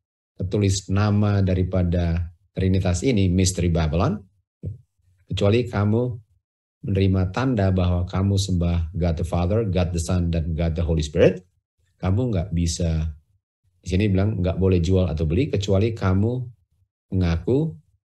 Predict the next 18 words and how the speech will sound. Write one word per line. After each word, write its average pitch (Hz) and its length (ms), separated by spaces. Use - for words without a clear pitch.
bahwa 82 480
ada 85 640
tiga 80 320
God. 78 480
God 82 160
the 78 120
Father, 82 280
God 80 240
the 78 40
Son, 98 280
God 85 160
the 76 80
Holy 80 100
Spirit. 76 300
Dan 202 480
kamu 87 240
pun 135 240
harus 92 580